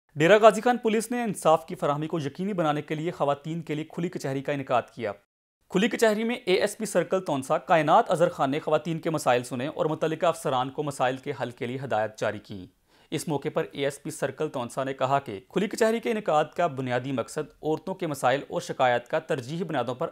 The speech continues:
अजाले को यकीनी बनाना है। तौंसा पुलिस नेक नीयती, ईमानदारी और मेहनत को अपना मंशूर बनाते हुए पूरे एतमाद के साथ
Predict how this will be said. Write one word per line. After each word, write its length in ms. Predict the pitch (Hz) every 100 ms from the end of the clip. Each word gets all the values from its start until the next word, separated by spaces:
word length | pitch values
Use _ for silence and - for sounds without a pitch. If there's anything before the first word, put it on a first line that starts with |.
| -
अजाले 300 | 135 139 180
को 160 | 165
यकीनी 320 | 160 - 135 127
बनाना 320 | 113 104 101
है। 220 | 95 - _ - - - -
तौंसा 300 | 151 143 170
पुलिस 340 | 160 151 156
नेक 380 | 147 139 160 165
नीयती, 580 | 147 131 135 170 - - -
ईमानदारी 480 | 151 143 143 131 127
और 180 | - 135
मेहनत 300 | 151 185 214
को 80 | -
अपना 320 | - 165 208
मंशूर 380 | 220 170 - 220
बनाते 300 | 202 143 135
हुए 220 | 127 113
पूरे 260 | 104 208 -
एतमाद 540 | - 185 165 151 180
के 120 | - 160
साथ 220 | 135